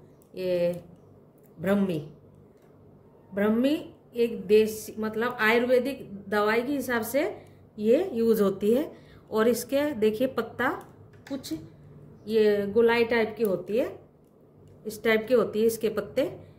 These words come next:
और ये आयुर्वेदिक दवाई में काम लिया जाता है और इसे सब्जी भी बनती है और चटनी भी बनती है। ये देखिए इसके पत्ते कुछ इस,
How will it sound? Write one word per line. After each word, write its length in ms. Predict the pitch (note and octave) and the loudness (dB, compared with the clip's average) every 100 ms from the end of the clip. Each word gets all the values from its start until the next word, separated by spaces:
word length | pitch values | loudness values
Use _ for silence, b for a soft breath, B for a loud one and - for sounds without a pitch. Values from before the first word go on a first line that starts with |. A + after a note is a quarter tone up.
| B B - - | B B -20 -8
और 240 | G#3 G#3 | -2 2
ये 160 | G#3+ A3+ | 4 4
आयुर्वेदिक 580 | G#3+ G3+ G#3 G#3+ G#3+ G#3+ | 4 2 2 2 0 0
दवाई 320 | G#3 G3+ G3+ | 0 2 0
में 140 | A3 A3+ | 0 0
काम 240 | G#3 G#3 | 0 2
लिया 260 | G#3 G#3 G3+ | 2 2 2
जाता 280 | G3+ G3 G#3+ | -2 -4 -4
है 180 | C4 C#4 | -4 -4
और 200 | G3 G3+ | -2 -2
इसे 240 | G3 C4+ | -2 -4
सब्जी 360 | D4 A3+ F3+ G#3 | -2 -4 -2 -2
भी 100 | A3+ | 0
बनती 380 | A3 G#3 G#3 G#3+ | 2 2 2 0
है 160 | B3+ B B B - | 0 B B B -4
और 200 | G#3+ C4+ | -2 -2
चटनी 400 | - A3 G3+ G3 | -4 -4 -2 0
भी 100 | G3 | 2
बनती 340 | F3+ E3+ - | 0 -2 -4
है। 140 | E3 E3+ | -6 -4
ये 140 | G3+ | -4
देखिए 320 | G3 F#3 F#3 A#3 | -2 -2 -2 -4
इसके 220 | A3 A3+ | -4 -4
पत्ते 380 | A3 F3+ - B3+ B B B - | -4 -6 -4 -4 B B B -12
कुछ 240 | - B3+ - | -10 -8 -8
इस, 320 | A3 G3 - | -8 -8 -12